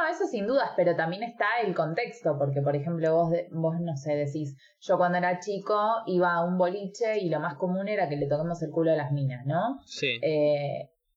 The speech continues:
Speaker 1: un pibito hoy en día, como hay otro contexto, eso no tuvo la experiencia, pero no necesita tenerla tampoco para saber que eso no hay que hacerlo.
Speaker 2: Sin duda.
Speaker 1: Entonces, a veces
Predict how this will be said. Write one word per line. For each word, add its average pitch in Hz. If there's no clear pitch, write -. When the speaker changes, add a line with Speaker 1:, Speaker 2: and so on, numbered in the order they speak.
Speaker 1:
un 202
pibito 240
hoy 214
en 208
día, 254
como 165
hay 214
otro 220
contexto, 220
eso 214
no 196
tuvo 254
la 151
experiencia, 190
pero 151
no 180
necesita 202
tenerla 160
tampoco 170
para 135
saber 156
que 175
eso 175
no 156
hay 156
que 151
hacerlo. 139
Speaker 2:
Sin 117
duda. 143
Speaker 1:
Entonces, 202
a 156
veces 196